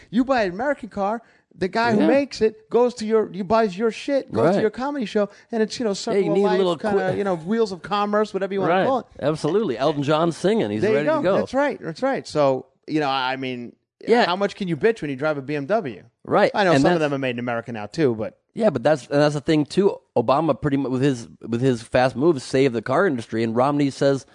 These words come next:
Speaker 2: that he, he would have let them go bankrupt. He wouldn't have given them the stimulus money, and then now he's trying to claim credit for having
Speaker 1: Right.
Speaker 2: saved the auto
Speaker 1: Yeah.
Speaker 2: industry. It's ridiculous. Clinton also got in trouble this week, Politico reported. Um, last week I told you that he went on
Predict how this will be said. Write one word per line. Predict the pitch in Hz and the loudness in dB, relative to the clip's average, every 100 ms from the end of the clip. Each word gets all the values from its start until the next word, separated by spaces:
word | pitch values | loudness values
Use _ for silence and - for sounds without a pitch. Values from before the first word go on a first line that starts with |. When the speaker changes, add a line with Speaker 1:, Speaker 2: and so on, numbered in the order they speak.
| _ _ - | _ _ -16
Speaker 2:
that | - | -10
he, | 156 - | -10 -10
he | 131 175 | -2 2
would | 170 | 2
have | 156 | 2
let | 151 139 | 0 0
them | 147 | 2
go | 131 | 2
bankrupt. | 127 190 185 123 117 | 2 2 2 0 0
He | |
wouldn't | 123 180 190 | 0 2 2
have | 127 | 0
given | 113 123 120 | 0 0 0
them | 113 | -2
the | |
stimulus | - 127 113 104 | 0 2 2 0
money, | 98 98 123 - _ _ | -4 -4 -4 -8 _ _
and | 131 | 0
then | 151 | 2
now | 165 156 | 2 2
he's | 139 | 2
trying | 151 | 0
to | 131 | 2
claim | 135 123 | 0 0
credit | - 156 120 - | 0 0 0 -2
for | 120 | 0
having | 123 113 120 117 135 | 2 2 -2 -2 -2
Speaker 1:
Right. | 147 | 0
Speaker 2:
saved | 143 117 85 - _ _ 117 | 0 -2 -14 -20 _ _ -2
the | 139 | 0
auto | 165 113 | 2 2
Speaker 1:
Yeah. | |
Speaker 2:
industry. | 101 101 90 90 | 0 -8 -8 -4
It's | 165 | 0
ridiculous. | 165 117 95 73 - _ _ | 0 -2 -8 -12 -20 _ _
Clinton | 180 220 220 151 | 0 0 2 2
also | 143 135 127 | 2 2 0
got | 127 | 2
in | 113 | 0
trouble | - 120 117 104 - | -2 0 0 -2 -16
this | 104 - 120 123 | -12 -2 -2 2
week, | 127 117 | 0 0
Politico | 120 185 - 120 | 0 0 2 0
reported. | 107 - 107 104 107 - _ _ | -2 -2 -2 -2 -10 -16 _ _
Um, | 127 127 117 - _ - | 0 0 0 -8 _ 0
last | 160 180 165 | 0 0 0
week | 143 | 0
I | 131 | 2
told | 151 131 | 2 0
you | 127 | 0
that | 117 | -2
he | 131 131 | 0 2
went | 135 117 | 2 4
on | 127 127 123 | 2 2 -2